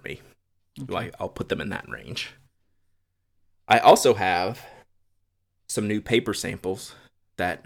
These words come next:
Speaker 1: Mister Jeffrey Bruckwicki, Bruckwicki, <laughs> Bruckwicki sent me from Notco. Um, when I was up at the shop last week, we went and met with our printer, got some new paper samples of some things we wanted to try,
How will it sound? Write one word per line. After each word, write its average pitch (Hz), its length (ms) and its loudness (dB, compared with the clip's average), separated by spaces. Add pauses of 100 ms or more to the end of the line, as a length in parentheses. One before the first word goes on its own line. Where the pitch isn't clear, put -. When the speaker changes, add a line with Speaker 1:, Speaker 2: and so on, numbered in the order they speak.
(140)
Speaker 1:
Mister 92 240 -6
Jeffrey 90 320 -8
Bruckwicki, - 640 -10 (240)
Bruckwicki, - 640 -8 (160)
<laughs> - 880 -2
Bruckwicki 107 440 -4
sent - 260 -6
me 92 280 -6 (340)
from 92 280 -6 (100)
Notco. - 540 -6 (400)
Um, 95 440 -4
when 98 380 -6 (260)
I 98 120 -2
was 98 180 -2
up 95 140 -4
at - 80 -12
the 90 60 -8
shop - 360 0
last 110 340 6
week, 95 260 -4
we 90 100 -2
went 90 200 -6
and 90 280 -6 (400)
met 95 200 -2
with 98 140 -6
our 82 100 0
printer, 110 480 2
got 98 220 -2
some 98 100 -8
new 87 120 -8
paper 117 300 0
samples 113 600 0
of 95 100 -10
some - 140 -10
things 92 220 -8
we 90 80 -4
wanted 85 220 -6
to - 80 -8
try, 113 500 4